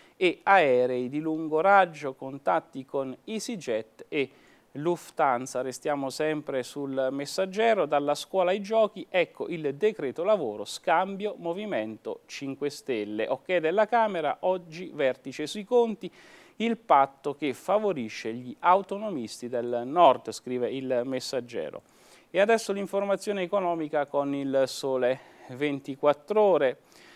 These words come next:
Sul tavolo di Conte il dossier Nava,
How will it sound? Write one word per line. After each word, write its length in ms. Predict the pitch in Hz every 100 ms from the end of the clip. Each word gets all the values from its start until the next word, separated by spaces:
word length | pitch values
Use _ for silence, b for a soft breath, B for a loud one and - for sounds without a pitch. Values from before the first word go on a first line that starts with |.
| b -
Sul 300 | 156 151 -
tavolo 380 | 180 156 147
di 160 | 180 226
Conte 440 | 160 131 123 113 -
il 180 | 147 131
dossier 540 | 156 151 - 165 160 -
Nava, 640 | 147 170 151 120 117